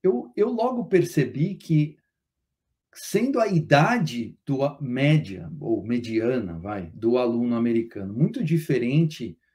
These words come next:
da idade do aluno médio ou mediano, né? <laughs> É,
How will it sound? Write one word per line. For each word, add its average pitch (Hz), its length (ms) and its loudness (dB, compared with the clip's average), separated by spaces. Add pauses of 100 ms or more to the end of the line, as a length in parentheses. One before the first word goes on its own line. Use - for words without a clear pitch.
(380)
da 120 180 0
idade 117 480 0
do 113 180 0
aluno 127 400 0
médio 104 720 -4 (360)
ou 101 180 -14
mediano, 104 760 -6 (160)
né? 98 240 -10 (320)
<laughs> - 240 -12 (480)
É, 92 120 -6